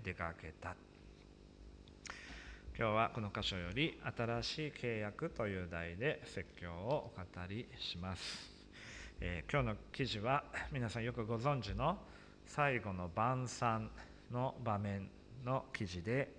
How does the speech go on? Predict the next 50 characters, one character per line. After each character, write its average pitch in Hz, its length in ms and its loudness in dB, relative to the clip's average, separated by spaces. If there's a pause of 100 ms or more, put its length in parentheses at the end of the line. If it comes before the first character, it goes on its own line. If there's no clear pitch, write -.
(140)
あ 85 80 -4
り 87 100 -6
ま 80 180 -4
す。 - 240 0 (480)
そ 117 80 -2
し - 120 -2
て 117 100 2
そ 135 160 2
れ 127 80 8
は、 127 300 10 (520)
イ 113 60 2
エ 131 80 6
ス - 80 -2
様 101 300 2
が 123 280 6 (240)
捕 143 140 2
ら 147 220 10
え 139 100 6
ら 139 140 6
れ 131 120 6
る 160 200 2 (200)
直 135 300 2
前 139 220 4
の 147 240 2
出 123 100 2
来 113 160 -2
事 101 280 0
で 90 120 0
あ 82 60 0
っ - 40 -6 (120)
た 110 100 4
と 78 160 -4 (400)
い 98 80 -4
う 87 80 -4
こ 90 100 -8
と 92 140 -4
で 120 140 0
あ 123 80 4
り 92 100 0
ま 76 160 -4
す。 - 220 -6 (480)
え 92 100 -2
ー、 - 40 -6
こ 131 100 0
の 117 100 2
食 127 300 2
事 120 100 2
の 117 140 2
後 104 240 0
に、 156 260 2